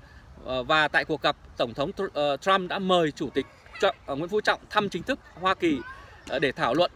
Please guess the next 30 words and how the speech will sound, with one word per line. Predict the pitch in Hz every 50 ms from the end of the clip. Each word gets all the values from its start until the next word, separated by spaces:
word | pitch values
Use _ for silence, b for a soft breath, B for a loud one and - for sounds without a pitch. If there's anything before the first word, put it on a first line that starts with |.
| - - - - - - - - - -
cách | 214 226 -
thức | - 277 269 -
làm | 170 151 120
tăng | - - 190 185 180
quan | 180 170
hệ | 165 180 170 - - -
đối | 139 139 170
tác | - 208 226 - - - - - -
toàn | - - 147 143
diện | 175 - -
song | - 190 185
phương. | 180 - 214 214 202 170 - B B B B B B B B B B B
Ờ, | - - -
đây | 190 196 220 220 190
sẽ | - - - 190
là | 202 196 175
hình | 151 156 139 123 120 117 - - - - - - - - -
phần | - 185 165 156 139
chính | - 170 175 233 285 -
của | - 135
cuộc | - - 139 - -
thảo | 151 120
luận | 143 160 151 -
nếu | - 135 135 151 190
chuyến | 214 - 165 180
thăm | 202 208 180 165 156
Hoa | 156 165 160
Kỳ | - 151 127
diễn | 117 135 139 165
ra. | 185 180 160